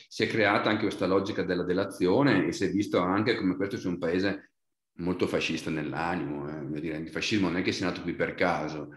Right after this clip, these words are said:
basta vedere il comportamento delle persone. Quando io cammino per strada e mi tengo a debita distanza dagli altri, peraltro, come dice il D P C M, non c'è un obbligo di tenere la mascherina per strada se stai a debita distanza dagli altri.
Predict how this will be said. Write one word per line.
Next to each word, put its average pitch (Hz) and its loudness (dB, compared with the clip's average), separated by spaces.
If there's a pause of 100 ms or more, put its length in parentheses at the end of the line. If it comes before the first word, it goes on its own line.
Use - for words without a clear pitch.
(140)
basta - -2
vedere 87 2
il 104 0
comportamento 82 -4
delle 82 -4
persone. 80 -2
Quando 110 6
io 117 8
cammino 120 6
per 98 2
strada 98 0
e 92 -6
mi 87 -2
tengo 98 2
a 92 -8
debita 95 2
distanza 95 0
dagli 92 4
altri, 90 0
peraltro, 110 4
come 101 0
dice 101 -2
il 101 0
D 98 -4
P 95 -8
C 87 0
M, 78 -8
non 82 -6
c'è 143 4
un 110 6
obbligo 85 2
di 80 -8
tenere 87 -4
la 85 -2
mascherina 85 -4
per - -2
strada 113 -2
se - -6
stai 98 2
a 92 4
debita 95 2
distanza 85 -6
dagli 92 0
altri. 82 -6